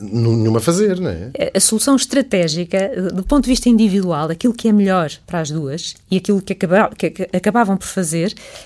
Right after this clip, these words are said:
Speaker 2: era, eh, fazer a campanha publicitária. Mas, do ponto de vista coletivo, isto é o, o equilíbrio, isto é a solução do jogo. É aquilo
Speaker 1: Ainda que
Speaker 2: que
Speaker 1: perca dinheiro co-,
Speaker 2: é, é,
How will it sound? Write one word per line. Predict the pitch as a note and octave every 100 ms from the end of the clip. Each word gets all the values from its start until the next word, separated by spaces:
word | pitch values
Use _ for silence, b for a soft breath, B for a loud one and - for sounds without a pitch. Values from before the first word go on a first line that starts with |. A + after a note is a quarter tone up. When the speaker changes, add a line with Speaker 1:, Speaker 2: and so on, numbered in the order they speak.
| B
Speaker 2:
era, | F3 F#3 G#3+ - _
eh, | E3+ D#3+ D3
fazer | C#3 F#3 F3 F#3
a |
campanha | D#3 D3 C#3
publicitária. | C#3 B2+ - B2+ B2 - -
Mas, | F#3 G3+ F3+ E3+ - - - B -
do |
ponto | D#3+ G#3
de | F#3+
vista | -
coletivo, | G#3 A3 A3 - D3+ C#3 -
isto | F3+ -
é | C4+
o, | A3+ G3
o | G#3
equilíbrio, | G#3+ G#3 G3+ D#3 D3
isto | -
é | G#3+
a |
solução | - A3+ A3 A#3+ A3+
do | G3+
jogo. | F#3 F3 D3 C3 -
É | F3
aquilo | - A#3+
Speaker 1:
Ainda | C#3+ C#3+
que | A#3+
Speaker 2:
que | G3
Speaker 1:
perca | C#3+ D3+
dinheiro | D#3+ D#3 D#3+ E3 E3+
co-, | F3 F3 D3+ C#3+ C3+ -
Speaker 2:
é, | -
é, | -